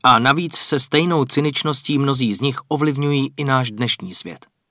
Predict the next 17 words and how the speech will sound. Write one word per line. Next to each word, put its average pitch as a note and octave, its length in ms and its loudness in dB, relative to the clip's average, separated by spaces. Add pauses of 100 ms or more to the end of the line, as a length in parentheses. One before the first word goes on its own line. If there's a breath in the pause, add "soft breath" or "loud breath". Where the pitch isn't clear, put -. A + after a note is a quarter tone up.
(600 loud breath)
Divadlo F#3+ 380 4
má G3 200 6
zvláštní C#3 520 2
kouzlo B2+ 320 2
přítomnosti. G2 760 -6 (440)
Stáváme A#2 500 6
se A#2 140 -2
součástí A2+ 640 0
dechu A#2 300 -4
herců, A2 500 -6
aktérů, G#2+ 520 -4 (300 loud breath)
takže E3 280 0
je E3 100 0
to F3 120 -4
i E3 100 -2
náš C3 240 0
příběh. - 520 -12